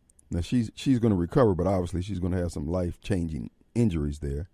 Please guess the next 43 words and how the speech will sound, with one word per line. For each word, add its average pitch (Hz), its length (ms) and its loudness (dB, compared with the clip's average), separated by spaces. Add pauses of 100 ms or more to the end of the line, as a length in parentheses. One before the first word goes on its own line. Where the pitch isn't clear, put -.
(1300)
And 139 160 8
the 127 60 6
guy 165 300 12
took 147 240 0
the 123 80 0
video 131 560 10
that 117 180 4
the 95 60 -6
police 185 360 6
put 147 240 6
out 120 220 8
to 90 80 -12
try 123 220 4
to 117 60 6
identify 123 580 4
who 120 160 4
the 98 100 0
shooter 190 300 2
might 95 240 4
be. 110 160 -2 (280)
He - 200 4
put 202 260 10
it 196 100 8
on 214 140 8
his 247 160 4
Facebook 240 480 2
page. - 420 -6 (1700)
Or 95 120 0
Instagram, 104 640 2
one 135 180 4
or 98 80 4
whatever 117 320 4
they, 85 200 0 (220)
they 80 140 -4
do 82 160 -4
now. 71 300 -8 (2000)
And 131 140 6
the 131 60 6
guy 175 180 8
was 185 140 4
making 156 280 4
the 143 60 2
point, 220 340 2